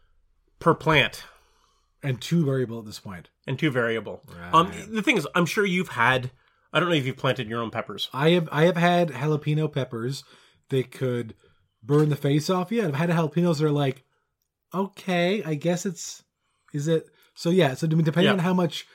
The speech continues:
Speaker 2: depending on the soil, how much sun, how much water, da, da, da, da, like, 'cause I've, I've grown jalapeno peppers that would just, like, they make habaneros look kinda tame because they got so much sun all summer long and that concentrated goodness.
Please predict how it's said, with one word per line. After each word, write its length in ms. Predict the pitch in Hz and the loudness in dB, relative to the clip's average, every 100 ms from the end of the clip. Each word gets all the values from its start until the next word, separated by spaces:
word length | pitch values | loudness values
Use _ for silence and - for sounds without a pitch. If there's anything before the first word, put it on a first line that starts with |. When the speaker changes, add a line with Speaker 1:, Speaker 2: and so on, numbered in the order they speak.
| _ _ _ _ | _ _ _ _
Speaker 2:
depending 240 | - 202 | 2 2
on 60 | 196 | 4
the 60 | |
soil, 600 | 160 - 165 170 175 175 | 0 0 2 4 4 2
how 160 | 147 151 | 0 -2
much 140 | 139 - | -2 -4
sun, 360 | - 180 180 143 | -2 0 0 0
how 100 | 147 | -2
much 240 | 127 - | -4 -4
water, 400 | 156 160 165 156 | -2 0 2 2
da, 80 | 139 | 2
da, 140 | 147 | 2
da, 120 | 147 147 | 2 0
da, 60 | 147 - - - | -2 -8 -20 -2
like, 200 | 143 131 - _ | 0 0 -10 _
'cause 140 | 160 165 - - | -2 -2 -6 -2
I've, 260 | 170 175 139 | 0 0 0
I've 220 | 156 170 | -2 0
grown 540 | 160 170 165 160 151 - _ _ - - | 2 4 4 0 -2 -6 _ _ -20 -6
jalapeno 460 | 151 151 147 147 131 | 0 0 2 -2 0
peppers 420 | 117 - 123 98 | -2 -2 -4 -2
that 180 | 123 104 | -6 -6
would 140 | 110 | -8
just, 260 | 123 117 127 | -8 -6 -6
like, 200 | 117 - - | -8 -10 -14
they 100 | - | 0
make 200 | 143 165 | 4 4
habaneros 640 | - 156 135 135 143 139 123 | 2 -2 0 0 2 0 0
look 240 | 123 123 | -6 -6
kinda 220 | - 127 117 | -8 -6 -6
tame 440 | - 131 107 82 - _ _ | -8 -8 -8 -12 -18 _ _
because 380 | - 151 160 147 - - | -6 4 6 4 -2 -12
they 120 | - 131 | -2 -2
got 180 | 135 123 | -2 -6
so 240 | - 139 | -4 0
much 140 | 143 139 | 0 -4
sun 340 | - 139 120 | -4 -4 -4
all 180 | 113 123 | -6 -6
summer 360 | - 143 135 131 | -4 -4 -2 -2
long 380 | 123 131 127 123 | -2 -2 -4 -6
and 100 | 104 - _ | -10 -18 _
that 140 | 117 | -12
concentrated 760 | - 135 135 135 123 131 120 104 | -6 -4 -2 -4 -2 -2 -2 -4
goodness. 580 | 127 123 120 - - | -4 -2 -6 -6 -8